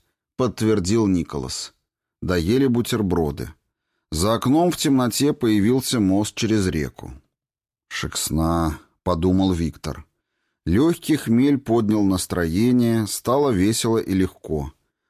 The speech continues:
Проблемы стали казаться незначительными, а жизнь прекрасной. Вот такой алкогольный самообман. «А вы долго жили с, э, ну, в этой деревне?»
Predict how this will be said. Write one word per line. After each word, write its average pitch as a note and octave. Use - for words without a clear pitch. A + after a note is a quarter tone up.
Проблемы D3
стали D3
казаться B2+
незначительными, G#2
а F2+
жизнь B2+
прекрасной. D#2+
Вот D#3+
такой C3+
алкогольный A#2+
самообман. E2
«А E2
вы G2
долго C#3
жили G#2+
с, -
э, F2
ну, F2
в G2
этой F2+
деревне?» E2